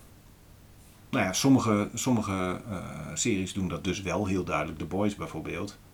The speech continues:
daar is absoluut aan alles te zien dat de, de bad guys, dat, dat zijn rechts-, rechtse mensen. Dat zijn, dat is overduidelijk Trumpiaans en, en dat soort dingen. Dat is gewoon een aanklacht daar. Dat is een, dat zullen,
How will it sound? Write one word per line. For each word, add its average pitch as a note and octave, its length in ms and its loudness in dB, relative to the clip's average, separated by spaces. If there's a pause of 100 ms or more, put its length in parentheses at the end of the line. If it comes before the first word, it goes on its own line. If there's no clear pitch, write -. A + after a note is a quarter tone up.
daar F2 140 -6
is - 160 -12 (460)
absoluut F#2 500 0
aan F2 140 -4
alles F#2+ 320 -4
te F#2+ 80 -6
zien F2 280 -6 (380)
dat E2 380 -8
de, E2 420 -6
de E2+ 60 -8
bad F#2+ 280 0
guys, E2+ 380 -2
dat, F2+ 140 -6 (120)
dat E2+ 200 -10
zijn F#2+ 260 -4
rechts-, - 560 -8
rechtse F2 340 -4
mensen. G#2 340 -4 (320)
Dat F#2 140 -8
zijn, F#2+ 240 -4 (260)
dat - 180 -10
is - 260 -8 (880)
overduidelijk G#2 640 4
Trumpiaans F#2 640 0
en, F2+ 340 -4 (520)
en G2 100 -4
dat F#2 160 -4
soort G2 140 -2
dingen. E2+ 200 -4
Dat B2+ 140 -2
is - 100 -4
gewoon F2+ 260 0
een F2 120 -2
aanklacht F#2 400 -2
daar. G2 280 -2
Dat G#2 140 0
is A2 80 0
een, A#2+ 300 2
dat A2 200 -2
zullen, A2 300 4